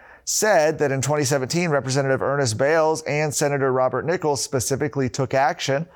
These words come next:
on behalf of Colony Ridge to enact House Bill forty-three forty-one, which established a small five-acre municipal management district from undeveloped land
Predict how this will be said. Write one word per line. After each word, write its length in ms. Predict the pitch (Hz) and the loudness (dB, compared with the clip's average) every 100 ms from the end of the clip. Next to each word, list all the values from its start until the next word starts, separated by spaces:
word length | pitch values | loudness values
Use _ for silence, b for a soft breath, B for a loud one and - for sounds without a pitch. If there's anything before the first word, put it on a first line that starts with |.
| B B B | B B B
on 100 | - | -2
behalf 380 | 117 110 120 123 | 0 2 0 0
of 100 | 151 | -4
Colony 340 | - 139 147 | -2 -2 0
Ridge 540 | 139 104 104 131 147 - B B _ | -2 0 0 0 -4 -10 B B _
to 140 | 156 | 0
enact 340 | 139 127 127 - | 2 0 -2 -2
House 260 | 127 143 | -2 0
Bill 180 | - 139 | 0 -2
forty-three 680 | - 127 123 123 - 120 120 | -2 -2 -2 -4 -4 -2 -2
forty-one, 760 | 120 120 113 98 185 190 143 156 B B B | -2 -2 -2 -2 0 0 -2 -6 B B B
which 180 | 131 131 | -2 0
established 540 | - 147 135 143 - | 0 2 2 0 -2
a 80 | 123 | -2
small 360 | - 135 147 156 | 0 0 0 0
five-acre 600 | - 135 135 131 123 120 | 0 0 0 -2 -2 -4
municipal 480 | 113 117 110 120 | -4 -4 -4 -6
management 520 | 110 113 127 110 113 - | -4 -4 -4 -6 -8 -6
district 440 | 104 - 120 - | -8 -4 -6 -4
from 180 | 107 - | -6 -4
undeveloped 640 | 110 107 104 98 95 - | -4 -2 -2 -2 -2 -6
land 480 | 117 135 110 107 | -2 0 0 -2